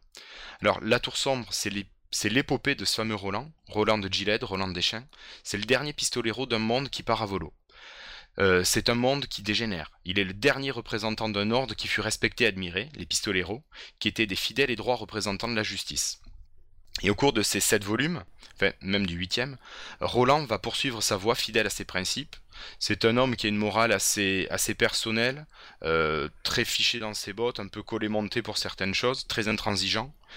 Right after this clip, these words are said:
Et, euh, il aura affaire à certains héros qui ne sont pas tout à fait blancs. Donc les personnages sont assez intéressants au niveau de leur psychologie. Il va faire de multiples rencontres, parfois plusieurs rencontres du même personnage.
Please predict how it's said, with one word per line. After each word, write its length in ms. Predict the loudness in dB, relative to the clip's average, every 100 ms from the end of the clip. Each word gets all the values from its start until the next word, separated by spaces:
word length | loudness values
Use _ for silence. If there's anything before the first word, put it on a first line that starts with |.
| -14 -12 -10 -12 -2
Et, 320 | 2 4 4 2
euh, 640 | 2 0 -2 -4 -6 -10 -14 -18 -8
il 180 | -2
aura 200 | 0 2
affaire 340 | 2 2 2 4
à 200 | 0 0
certains 480 | -2 -2 0 2 4
héros 380 | 2 2 0
qui 160 | 0 -4
ne 60 | -4
sont 160 | -2
pas 100 | -2
tout 140 | -2 -2
à 60 | -2
fait 180 | 0
blancs. 280 | 2 0 0 -10 _ _
Donc 240 | -6 -4 -4 0
les 120 | 2
personnages 440 | 2 2 0 -2
sont 120 | -2
assez 200 | -2 0
intéressants 460 | 0 0 -2 0 0
au 40 |
niveau 160 | -2 -2
de 40 | 0
leur 120 | 0
psychologie. 640 | 0 0 -2 -2 -4 -6 -12 -14 -12 -10 -8
Il 100 | 0
va 100 | 2
faire 180 | 4 2
de 100 | 2
multiples 400 | 0 0 -2 -2
rencontres, 560 | 0 0 0 -2 -6 -16 -20 -20 0
parfois 920 | 0 0 -6 2 6 6 6 2 -2 -8
plusieurs 340 | -10 -2 -2 0
rencontres 480 | -2 0 -2 0
du 80 | -2
même 180 | 0 2
personnage. 600 | 0 0 0 0 0 -4